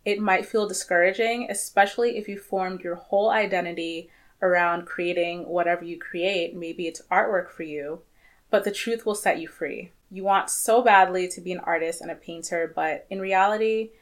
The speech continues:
your market isn't buying your style of painting. So what are you gonna do? I'll tell you what I would do. I would accept reality and start doing research to see what's actually selling. I would do a search for art or whatever I'm creating on Etsy,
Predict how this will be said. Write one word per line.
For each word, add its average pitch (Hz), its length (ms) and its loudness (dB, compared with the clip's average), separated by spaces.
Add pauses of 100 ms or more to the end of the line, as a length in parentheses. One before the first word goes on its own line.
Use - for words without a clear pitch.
(200)
your 190 120 -2
market 214 420 2
isn't 190 300 -4
buying 175 480 -2
your 165 140 -8
style 160 360 -2
of 151 140 -8
painting. - 540 -12
So 160 440 -6
what 170 200 -4
are - 20 -12
you 202 100 -8
gonna 202 220 -4
do? 160 200 -4 (280)
I'll 185 100 2
tell 196 220 0
you 208 140 0
what 196 100 2
I 165 160 0
would 156 140 -2
do. 165 320 -8 (560)
I 240 120 4
would 226 120 4
accept 233 320 2
reality 170 720 2
and 170 160 -6
start 180 340 2
doing 185 220 -4
research 170 520 -4
to - 80 -16
see 180 340 -10
what's 180 380 -2 (100)
actually 165 460 -4
selling. - 540 -6 (120)
I 180 100 2
would 202 160 -2
do 220 120 -2
a 220 40 -2
search 185 300 0
for - 260 -6
art 185 320 4
or 165 300 0
whatever 196 380 2
I'm 196 160 2
creating 170 520 -4
on 165 220 -8
Etsy, 208 600 -6